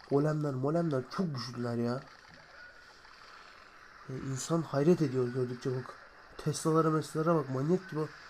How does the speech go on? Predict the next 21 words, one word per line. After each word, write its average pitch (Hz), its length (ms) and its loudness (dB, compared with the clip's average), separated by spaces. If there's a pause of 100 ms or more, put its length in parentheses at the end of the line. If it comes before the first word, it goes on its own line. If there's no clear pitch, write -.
(720)
güçlüler. 147 460 -4 (2250)
Okçu 147 360 -4
kraliçe 151 360 2
falan. 143 320 -2 (460)
Abi 143 200 0 (380)
onuncu 156 360 2
seviye, 156 380 2
dokuzuncu 147 380 0
seviye, 151 180 0
onuncu 156 220 0
seviye 165 240 0 (720)
şeyleri 147 380 0
var. 131 140 0 (360)
Güçlüler 127 320 -2
güçlü 120 340 -2
vallahi. 127 320 -2 (1400)
Şimdi 156 240 -4 (920)
aslında 147 320 0
iyi 233 180 6
girmiş 127 340 -2
başta. 127 360 0